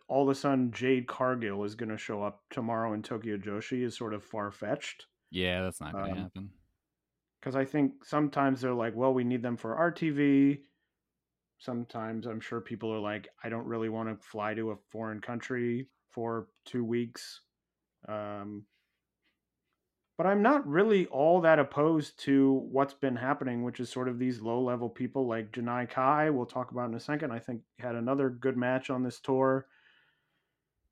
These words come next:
Speaker 1: These people are all looking solid, and it isn't like they're bringing in some person from,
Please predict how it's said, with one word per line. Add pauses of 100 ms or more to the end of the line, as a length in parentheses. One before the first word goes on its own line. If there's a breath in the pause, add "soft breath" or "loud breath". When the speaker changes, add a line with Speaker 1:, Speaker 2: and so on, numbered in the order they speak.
(320)
Speaker 1:
These
people
are
all
looking
solid, (120)
and
it
isn't
like
they're
bringing
in (440)
some
person
from,